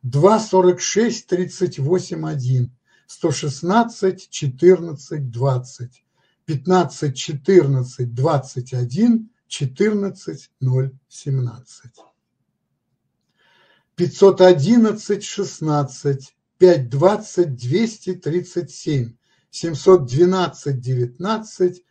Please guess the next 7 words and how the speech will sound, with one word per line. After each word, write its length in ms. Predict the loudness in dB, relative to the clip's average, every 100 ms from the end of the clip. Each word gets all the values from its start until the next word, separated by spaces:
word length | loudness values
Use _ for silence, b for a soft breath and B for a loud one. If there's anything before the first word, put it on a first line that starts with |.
| _ -6
двадцать 680 | 0 0 0 -6 -12 -12 -10 -4
тысяч 580 | -4 -4 -10 -12 -16 _
сорок 560 | _ -6 -4 -4 -6 _ _
семь. 500 | _ -14 -4 -4 -6 _ _ _ _ _ _
Попробуйте 680 | -8 -6 -4 -6 -6 -10 -14 _ _
сами 420 | _ -12 -8 -6 -6
определить, 680 | -6 -6 -4 -4 -6 -12